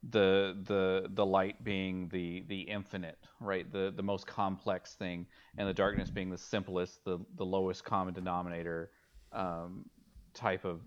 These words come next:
of entity. The fact that the darkness has as many ships as it does would lead me to believe that the light would need at least that many ships, if not more.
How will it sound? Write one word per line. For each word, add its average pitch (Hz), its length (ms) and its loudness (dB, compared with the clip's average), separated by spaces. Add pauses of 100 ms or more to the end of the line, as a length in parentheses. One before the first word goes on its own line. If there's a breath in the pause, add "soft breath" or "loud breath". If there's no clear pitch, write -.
of 90 340 -4 (200)
entity. 92 580 -6 (680 loud breath)
The 113 160 2
fact 135 420 4
that 101 180 0
the 101 300 -2
darkness 104 480 2
has 95 460 0
as 90 200 -4
many 95 300 -2
ships - 360 -6
as 85 160 -6
it 82 180 -8
does 110 600 -2 (800)
would 104 200 0
lead 104 300 0
me 101 160 -2
to 95 180 -8
believe 90 600 -2
that 80 380 0 (140)
the 98 120 -2
light 87 460 0
would 90 140 -6
need 87 300 -4
at 92 240 -4
least 90 420 -4
that 82 220 -4
many 82 200 -10
ships, - 500 -10 (300 soft breath)
if 101 240 0
not 87 280 -2
more. 82 400 -6